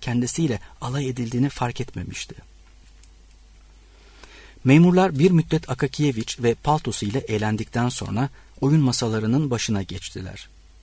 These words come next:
Yalnız kalan Akakiyeviç bu hengame arasında iyice sersemlemişti. Ne yapacağını, nereye oturacağını bilemedi. Nihayet sonunda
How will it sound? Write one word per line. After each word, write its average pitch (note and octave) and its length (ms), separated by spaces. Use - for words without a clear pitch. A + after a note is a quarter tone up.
Yalnız A#2+ 320
kalan G#2 320
Akakiyeviç G#2 720
bu E3+ 160
hengame C3 460
arasında A#2 520
iyice E3+ 340
sersemlemişti. G#2 880
Ne B2+ 60
yapacağını, A#2 640
nereye C#3 240
oturacağını B2+ 540
bilemedi. G#2 500
Nihayet A#2 540
sonunda B2 440